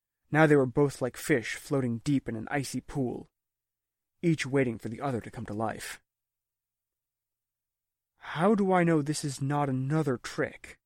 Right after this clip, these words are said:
he said. "Another illusion, more glamour. How can I be certain of anything from now on?" "You can't, Ashen.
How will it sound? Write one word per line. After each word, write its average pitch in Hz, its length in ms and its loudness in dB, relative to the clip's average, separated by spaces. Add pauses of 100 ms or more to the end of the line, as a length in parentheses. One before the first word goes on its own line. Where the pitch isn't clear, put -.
(580)
he 131 100 -12
said. - 300 -10 (360)
"Another 160 500 6
illusion, 139 500 -2 (280)
more 175 460 10
glamour. 127 540 -2 (840)
How 196 260 4
can 202 200 0
I 196 80 6
be 180 140 2
certain 180 340 2
of 170 80 -4 (180)
anything 196 640 4
from 123 160 -6
now 107 220 -2
on?" - 240 -10 (2500)
"You 190 120 2
can't, 269 580 2
Ashen. 110 460 -8